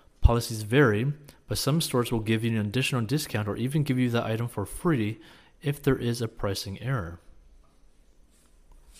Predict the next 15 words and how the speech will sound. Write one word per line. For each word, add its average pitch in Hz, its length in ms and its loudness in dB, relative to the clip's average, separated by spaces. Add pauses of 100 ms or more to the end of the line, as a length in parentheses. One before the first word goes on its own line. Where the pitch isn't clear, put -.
(580)
Number 98 180 -4
ten, 110 420 -4 (360)
grow 117 580 0
a 107 220 -2
garden. 104 600 -4 (1800)
Growing 143 300 4
your 139 140 4
own 135 180 2
produce 117 400 0
can 104 220 -6
really 127 200 0
help 117 220 -4
you 113 80 -4
save 101 300 -4
money 127 340 0